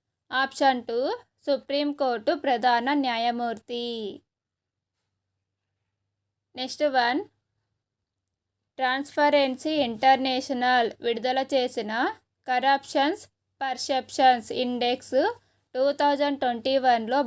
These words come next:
భారతదేశం ర్యాంకు ఎంత? ఆన్సర్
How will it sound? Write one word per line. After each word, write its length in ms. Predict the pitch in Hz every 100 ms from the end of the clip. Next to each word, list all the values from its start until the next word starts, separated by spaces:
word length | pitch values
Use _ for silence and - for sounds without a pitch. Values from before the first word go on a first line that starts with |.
| 240
భారతదేశం 760 | 226 240 269 254 254 277 262 247
ర్యాంకు 340 | 247 226 214 277 262
ఎంత? 240 | 226 208 240 240 240 233 214 - _ _ _ _ _
ఆన్సర్ 640 | 240 254 247 254 240 269